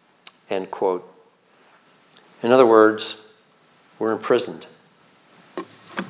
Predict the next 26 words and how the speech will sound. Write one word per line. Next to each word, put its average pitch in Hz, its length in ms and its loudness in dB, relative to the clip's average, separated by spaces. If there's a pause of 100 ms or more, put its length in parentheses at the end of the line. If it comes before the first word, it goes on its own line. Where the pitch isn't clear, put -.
(840)
Jesus 165 480 4
told 127 640 2 (560)
a - 60 -6
parable, 92 680 0 (1160)
and 117 80 -6
this 123 80 0
is 117 100 -2
where 120 180 6
we're 120 40 6
gonna 113 120 0
spend 104 300 -2
most 110 300 0
of 101 60 -6
our 95 80 -2
time 101 400 -4
today, 87 400 -2 (720)
in 110 260 4
the 104 60 0
eighteenth 123 460 -4
chapter 123 500 -2
of 85 100 -10
Matthew, 82 540 -14 (880)
about 131 540 0 (1200)
this 113 260 2
connection 123 840 -4
between 113 640 -8